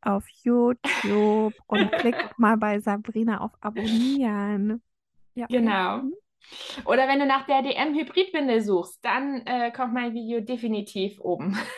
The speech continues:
Speaker 1: Da ist ja sogar mein Blogbeitrag auf Platz eins oder zwei oder so.
Speaker 2: Ja, man muss halt
Speaker 1: Aber gut
Speaker 2: diese,
Speaker 1: gemacht.
Speaker 2: diese langen Keywords benutzen, nach denen die Leute dann halt spezifisch suchen und irgendwann rutscht man dann halt nach oben, ne?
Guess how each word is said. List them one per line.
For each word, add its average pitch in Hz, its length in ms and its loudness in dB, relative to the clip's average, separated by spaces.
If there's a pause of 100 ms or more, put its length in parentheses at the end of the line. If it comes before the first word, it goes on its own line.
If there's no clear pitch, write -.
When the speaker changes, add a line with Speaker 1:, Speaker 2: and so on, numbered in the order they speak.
(280)
Speaker 1:
Da 233 140 0
ist 262 80 -4
ja 277 140 2
sogar 254 240 2
mein 240 180 4
Blogbeitrag 262 680 0
auf 220 240 -2
Platz 233 340 -8
eins 214 300 0
oder 220 220 -2
zwei 226 380 -2
oder 214 200 -2
so. 220 280 2 (1400)
Speaker 2:
Ja, 220 200 2
man 220 140 0
muss 277 160 -2
halt 277 140 4
Speaker 1:
Aber 208 120 0
gut 226 200 -2
Speaker 2:
diese, - 100 -4
Speaker 1:
gemacht. - 180 -4
Speaker 2:
diese 254 80 -12
langen 262 280 0
Keywords 180 440 -2
benutzen, 214 500 -2
nach 226 180 -2
denen 233 160 -2
die 226 80 0
Leute 202 260 -4
dann 202 100 -6
halt 214 140 -6
spezifisch 247 560 -6
suchen 240 300 -2
und 214 100 0
irgendwann 226 520 2
rutscht 214 280 -2
man 196 140 0
dann 190 100 0
halt - 140 -4
nach 180 100 -6
oben, 156 300 -2
ne? 233 200 -2